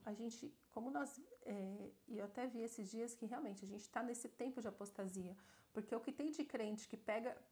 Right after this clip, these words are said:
prega contra a Bíblia não tá escrito. Então, é revelado, né? A iniquidade, o filho da perdição,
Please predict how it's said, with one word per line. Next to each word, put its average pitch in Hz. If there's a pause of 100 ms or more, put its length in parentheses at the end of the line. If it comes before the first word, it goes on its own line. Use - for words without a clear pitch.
prega 254
contra 220
a -
Bíblia 220
não 214
tá -
escrito. - (2500)
Então, 226
é 233
revelado, 220
né? 233 (160)
A 214
iniquidade, 208
o -
filho 302
da 277
perdição, -